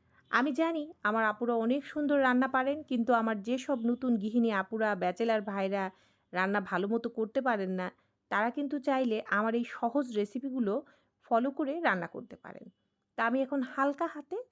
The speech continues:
মাছগুলো উল্টিয়ে দিচ্ছি। এবার দিয়ে দিব সেই কেটে রাখা পটলগুলো। পটলগুলো দিয়েও কিন্তু খুব সাবধানের সঙ্গে তরকারিতে মিশাতে হবে, কারণ পটলগুলো একটু সাবধানে দিব যাতে এটা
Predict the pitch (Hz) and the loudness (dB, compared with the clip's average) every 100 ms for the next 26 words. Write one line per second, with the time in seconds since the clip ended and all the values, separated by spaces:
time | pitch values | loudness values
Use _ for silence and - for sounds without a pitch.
0 | _ 185 175 180 - 262 440 466 220 165 | _ -8 -8 -8 -4 -2 -2 -4 -6 -6
1 | 160 - - - - - _ _ _ _ | -10 -10 -16 -18 -20 -20 _ _ _ _
2 | _ _ _ _ 240 254 359 370 285 233 | _ _ _ _ 2 4 2 4 4 6
3 | 185 190 262 262 254 254 240 277 262 - | 4 2 2 0 0 0 2 0 0 -4
4 | - 190 175 151 123 - - _ _ _ | -4 -4 -2 -6 -6 -10 -10 _ _ _
5 | _ - 277 339 320 320 339 254 285 311 | _ -2 2 4 4 4 2 2 2 2
6 | 285 254 254 - 277 - - 254 220 - | 2 0 -2 -4 -8 -8 -2 -2 0 0
7 | 339 339 - 208 190 262 480 _ 220 180 | 2 0 0 0 2 0 -4 _ 0 0
8 | 185 240 262 392 202 - - - - - | 0 -2 0 0 0 -2 -12 -12 -14 -14
9 | _ _ _ _ - 202 214 214 240 240 | _ _ _ _ 0 2 2 0 -4 0
10 | 294 285 311 320 - 262 - 208 196 247 | 0 2 2 2 0 -6 0 0 2 2
11 | 254 247 254 320 233 202 208 | 4 0 -2 -2 -2 0 -2